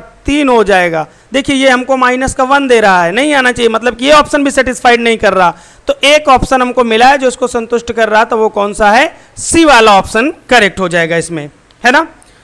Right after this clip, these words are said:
बिल्कुल सही जवाब आया यहाँ पे फ़ोर में भी, गुड़िया कुमारी मैडम शानदार। आ, फ़ोर में sir सी बिल्कुल, नहीं, नहीं, फ़ोर में सी सही होगा, माहौर sir बिल्कुल सही हैं,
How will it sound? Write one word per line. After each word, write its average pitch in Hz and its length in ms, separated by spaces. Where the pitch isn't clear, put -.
बिल्कुल 330 300
सही 277 340
जवाब 262 380
आया 233 240
यहाँ 226 200
पे 226 140
फ़ोर 226 280
में 220 180
भी, 240 140
गुड़िया 220 300
कुमारी 220 300
मैडम 233 240
शानदार। 220 720
आ, 233 180
फ़ोर 302 280
में 349 120
sir 320 160
सी 311 260
बिल्कुल, 269 320
नहीं, 269 140
नहीं, 269 120
फ़ोर 262 300
में 285 100
सी 294 220
सही 240 220
होगा, 226 220
माहौर 233 300
sir 233 140
बिल्कुल 220 300
सही 240 240
हैं, 302 160